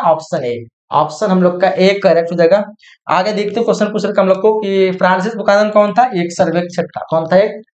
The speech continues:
सर्वेक्षक। option हम लोग का डी बिल्कुल correct होने वाला है। आगे देखते हैं question पूछ रखा हम लोग को, कह रहा है कि ईस्ट इंडिया कंपनी की स्थापना कब होती है? इसकी स्थापना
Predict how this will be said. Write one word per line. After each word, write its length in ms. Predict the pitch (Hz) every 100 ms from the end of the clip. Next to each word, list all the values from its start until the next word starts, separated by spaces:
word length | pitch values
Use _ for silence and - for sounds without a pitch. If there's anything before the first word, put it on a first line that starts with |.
| _
सर्वेक्षक। 580 | - 208 208 233 - -
option 340 | 185 180 175
हम 140 | 190 185
लोग 140 | 185
का 80 | 190
डी 220 | 180 185 190
बिल्कुल 340 | 160 151 175 180
correct 340 | 175 160 160
होने 140 | 175
वाला 160 | 175 175
है। 120 | 175 - - - -
आगे 220 | 165 185
देखते 260 | 202 190 196
हैं 40 | 208
question 260 | 185 208
पूछ 140 | 202 185
रखा 160 | 185
हम 60 | 190
लोग 120 | 185
को, 100 | 190
कह 100 | 208
रहा 80 | 180
है 100 | 180
कि 60 | 185
ईस्ट 180 | -
इंडिया 180 | 208 208
कंपनी 260 | 208 180 202
की 80 | 190
स्थापना 380 | - 175 175 185
कब 180 | 185 180
होती 180 | 180
है? 60 | 226
इसकी 180 | 214 170
स्थापना 440 | - 160 175 196